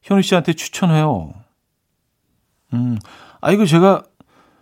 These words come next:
뭐 자주 추천해 드렸었는데 저도요. 저도 이거 좋아하거든요. 어, 이게 은근 기분 굉장히 상쾌해요. 그리고 비, 비 맞고 들어와서 이렇게 샤워 쫙 하고 나서 말리고 있으면은요,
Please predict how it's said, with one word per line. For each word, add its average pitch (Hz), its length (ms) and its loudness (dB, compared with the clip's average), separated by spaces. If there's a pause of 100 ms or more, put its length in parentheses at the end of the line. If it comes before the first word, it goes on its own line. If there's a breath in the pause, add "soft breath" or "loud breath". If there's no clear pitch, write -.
(300 soft breath)
뭐 175 260 -4
자주 160 320 -4
추천해 185 480 0
드렸었는데 143 580 -2
저도요. 120 440 -8
저도 151 200 -6
이거 156 140 -2
좋아하거든요. 127 840 -2 (1160 soft breath)
어, 117 560 -8 (360 soft breath)
이게 143 200 -2
은근 147 720 2
기분 156 580 -6
굉장히 127 300 -2
상쾌해요. 143 440 -2
그리고 127 320 -4 (520 loud breath)
비, 135 240 -6 (220)
비 147 440 0
맞고 113 380 0
들어와서 143 540 0
이렇게 110 160 -10
샤워 170 300 -2
쫙 156 380 -4
하고 143 160 -2
나서 123 460 -4 (840 soft breath)
말리고 120 440 0
있으면은요, 117 800 -2